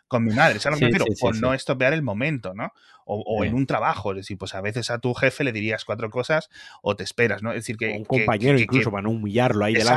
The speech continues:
Speaker 3: delante del resto de
Speaker 1: exacto, no, no,
Speaker 3: compañeros.
Speaker 1: claro, claro, claro. Que hay mil formas de hacerlo y ha elegido la peor, que, que, que fue en el momento, etcétera, pero tuvo ahí, yo creo que todos tenemos la, la suficiente,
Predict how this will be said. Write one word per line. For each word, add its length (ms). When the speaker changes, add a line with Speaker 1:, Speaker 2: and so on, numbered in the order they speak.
Speaker 3:
delante 60
del 160
resto 320
de 40
Speaker 1:
exacto, 40
no, 60
no, 100
Speaker 3:
compañeros. 140
Speaker 1:
claro, 200
claro, 240
claro. 220
Que 80
hay 160
mil 300
formas 400
de 60
hacerlo 520
y 160
ha 140
elegido 400
la 120
peor, 200
que, 140
que, 180
que 180
fue 240
en 60
el 100
momento, 400
etcétera, 320
pero 160
tuvo 240
ahí, 220
yo 220
creo 240
que 140
todos 320
tenemos 520
la, 260
la 140
suficiente, 680